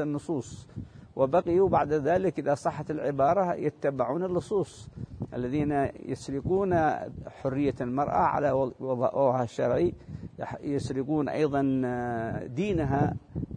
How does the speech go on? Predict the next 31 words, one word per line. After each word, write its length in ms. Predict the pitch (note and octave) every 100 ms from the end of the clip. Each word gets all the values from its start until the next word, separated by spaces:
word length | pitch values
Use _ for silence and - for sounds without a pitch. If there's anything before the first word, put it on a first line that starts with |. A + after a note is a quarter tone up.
| -
آه، 120 | B2+
شرعتها، 680 | - B2+ A#2+ F3 D#3+ D#3 D#3
لأننا 560 | A#2 B2 B2 B2+ B2+
نحن 300 | C3+ C#3+ C3+ -
أمام 360 | D3 D3 C#3+
ضوابط 340 | B2+ B2 D3+ D#3+
شرعية. 460 | G#3 F#3+ - - - - - - - -
النبي 300 | A#2+ C#3 F#3
صلى 220 | - C#3+
الله 120 | C#3+
عليه 240 | B2+ B2+ B2+
وسلم 440 | A#2+ A#2+ - D#3
دعا 220 | D3 D3+
المرأة 500 | D3+ C3 B2+ - A#2 - - - - - -
للقيم 1000 | - C#3+ D3 C#3 A#2 D3 C#3 D3+ D3 F3
والأخلاق، 580 | F3 D#3 - C#3+ D#3 D3
ولها 280 | C#3 C#3 C#3+
سورة 360 | - F3+ E3+
سماها 360 | C#3+ - C3 C#3
سورة 240 | - C#3+ -
النساء، 440 | D3 D#3+ - - - - - _ _
سورة 380 | - D3+ D3+ D3
أخرى 240 | D3+ D#3+
سماها 320 | D3+ B2 A#2+ A#2
سورة 240 | - C3+ D3+
التحريم، 580 | - C#3 - E3+ E3 - - - -
وأيضا 380 | - G#2+ D#3 D#3
لها 280 | C#3+ C3+ A#2
ذكر 280 | D3+ D3+ C#3+
في 200 | - B2+
سورة 300 | - B2